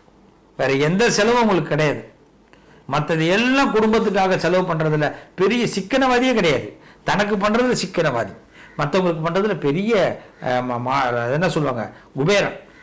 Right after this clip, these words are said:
அப்படிப்பட்ட குபேரனுக்கு கடன். இப்ப இந்த கடனை எப்படி அடைக்கணும்? அப்ப இந்த செலவு பண்ணாங்களா, அவங்களாம் திரும்பி பார்ப்பாங்களா? கிடையாது. நான் அப்பவே சொன்னாங்க இந்த ஆள்கிட்ட கடனை வாங்கக்கூடாதுன்னு, ஆனா இவர் கடனை வாங்கி எங்க குடும்பத்தை ஏன் கேக்குறீங்க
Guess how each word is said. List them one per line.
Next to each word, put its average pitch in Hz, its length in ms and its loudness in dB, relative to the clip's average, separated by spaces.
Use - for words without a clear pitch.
அப்படிப்பட்ட 233 560 2
குபேரனுக்கு 233 580 2
கடன். 175 340 0
இப்ப 175 160 0
இந்த 170 100 2
கடனை 185 340 0
எப்படி 170 240 0
அடைக்கணும்? 165 540 -2
அப்ப 160 220 -2
இந்த 165 140 0
செலவு 233 400 2
பண்ணாங்களா, 180 240 0
அவங்களாம் 196 240 2
திரும்பி 185 320 2
பார்ப்பாங்களா? 175 420 0
கிடையாது. 160 440 2
நான் 175 160 0
அப்பவே 180 380 0
சொன்னாங்க 156 360 -4
இந்த 139 140 -4
ஆள்கிட்ட 135 260 -2
கடனை 151 280 -2
வாங்கக்கூடாதுன்னு, 127 640 -2
ஆனா 147 180 0
இவர் 135 280 0
கடனை 160 340 -2
வாங்கி 143 220 -2
எங்க 131 140 -4
குடும்பத்தை 139 540 -4
ஏன் 156 220 -2
கேக்குறீங்க 196 480 2